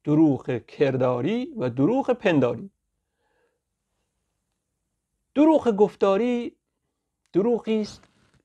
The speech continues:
که شخص گرامیان می‌آید ادعایی می‌کند و آن ادعا را حقیقت می‌داند یا حقیقت معرفی می‌کند،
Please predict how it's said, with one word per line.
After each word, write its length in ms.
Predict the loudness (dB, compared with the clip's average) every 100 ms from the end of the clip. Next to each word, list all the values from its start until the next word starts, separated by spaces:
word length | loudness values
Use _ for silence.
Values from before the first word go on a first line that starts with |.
| _
که 120 | -12
شخص 600 | -12 -8 -6 -6 -8 -12
گرامیان 640 | -6 -2 -2 -2 -4 -4 -8 _ _ _ _ _ _ _ _ _ _ _ _ _ _ _ _ _ _ _ _ _ _ _ _
می‌آید 340 | 0 2 2 0
ادعایی 680 | 0 2 4 4 4 4 0
می‌کند 640 | -4 -6 -4 -4 -4 -8 _ _ _ _ _ _ _ _ _ _ _ _ _
و 80 | 0
آن 140 | 0 2
ادعا 420 | 0 2 2 4
را 140 | 2
حقیقت 800 | 0 -8 -12 -8 -8 -2 -2 0
می‌داند 580 | -2 0 2 2 -2 -2
یا 140 | 0
حقیقت 520 | 0 -4 -8 -4 -4 0
معرفی 540 | 0 2 0 -2 -4
می‌کند، 500 | -6 -4 -4 -4 -6